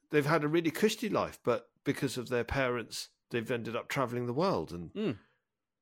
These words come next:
Speaker 2: Yeah, I mean, like, yeah,
Speaker 1: experienced
Speaker 2: there's,
Speaker 1: different
Speaker 2: there's
Speaker 1: cultures and things. So, yeah, so, as you say, as opposed to somebody that's, like, eighty years old sitting in their terraced house, it's like, "I've never left,
Speaker 2: <laughs>
Speaker 1: I don't know, whatever town.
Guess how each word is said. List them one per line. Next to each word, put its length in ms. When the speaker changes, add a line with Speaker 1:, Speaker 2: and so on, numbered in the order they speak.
Speaker 2:
Yeah, 280
I 80
mean, 120
like, 140
yeah, 60
Speaker 1:
experienced 400
Speaker 2:
there's, 100
Speaker 1:
different 160
Speaker 2:
there's 60
Speaker 1:
cultures 500
and 140
things. 240
So, 100
yeah, 180
so, 320
as 200
you 100
say, 340
as 160
opposed 280
to 80
somebody 320
that's, 280
like, 140
eighty 280
years 180
old 180
sitting 300
in 80
their 100
terraced 380
house, 280
it's 120
like, 200
"I've 320
never 260
left, 540
Speaker 2:
<laughs> 460
Speaker 1:
I 60
don't 280
know, 160
whatever 300
town. 440